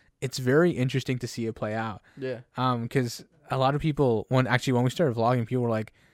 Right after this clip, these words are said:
Speaker 1: "Dude, I never understood," like, 'cause I'd always be like, "Yo, I'm going here, I'm going there,"
Speaker 2: Yeah.
Speaker 1: whatever. They're like, "Dude, now that you're vlogging it, I get it." <laughs>
Speaker 2: Yeah.
Speaker 1: Like, you're at a museum, then you're, like, the next day you're, like, here, the next day you're over there, then it's
Speaker 2: Yeah.
Speaker 1: like,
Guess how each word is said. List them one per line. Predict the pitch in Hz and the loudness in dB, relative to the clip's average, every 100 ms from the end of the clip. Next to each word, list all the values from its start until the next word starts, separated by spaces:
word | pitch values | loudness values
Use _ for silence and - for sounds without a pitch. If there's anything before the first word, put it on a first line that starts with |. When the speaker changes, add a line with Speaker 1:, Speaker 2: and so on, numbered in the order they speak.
| _ _ | _ _
Speaker 1:
"Dude, | 117 113 - | 0 0 -4
I | 123 | -2
never | 131 135 | 2 2
understood," | 131 120 - 113 113 120 | 2 0 0 0 0 0
like, | 110 95 - _ _ _ _ - | -2 -4 -12 _ _ _ _ -4
'cause | 139 | 2
I'd | 143 | 4
always | 180 160 | 6 6
be | 147 | 2
like, | 135 | 0
"Yo, | 139 | 0
I'm | 127 | 0
going | 127 127 | -2 -2
here, | 131 123 | 0 0
I'm | |
going | 117 113 110 | 0 -4 -4
there," | 113 | -2
Speaker 2:
Yeah. | |
Speaker 1:
whatever. | 117 120 147 156 - _ _ | -2 0 0 -2 -12 _ _
They're | 135 | 2
like, | 131 | 4
"Dude, | 139 | 4
now | 139 | 2
that | 202 151 | 0 0
you're | 131 | -2
vlogging | 123 120 123 113 | 0 0 0 -4
it, | - | -4
I | 117 | -2
get | 120 107 | -2 0
it." | 165 | 8
<laughs> | 220 208 | 8 8
Speaker 2:
Yeah. | 359 - 156 202 240 - 196 | 8 8 8 6 4 -4 0
Speaker 1:
Like, | 165 156 | 2 6
you're | 160 | 8
at | |
a | 196 | 8
museum, | 175 156 175 185 | 6 4 6 6
then | 170 | 6
you're, | 165 | 4
like, | 165 147 | 4 2
the | 156 | 4
next | 160 | 4
day | 160 | 6
you're, | 170 | 6
like, | 156 143 | 6 6
here, | 165 170 | 6 6
the | 160 | 6
next | 156 156 | 4 4
day | 165 | 4
you're | 156 | 4
over | 135 | 4
there, | 160 165 | 4 4
then | 160 151 | 4 2
it's | 156 | 0
Speaker 2:
Yeah. | |
Speaker 1:
like, | 160 131 | 0 -2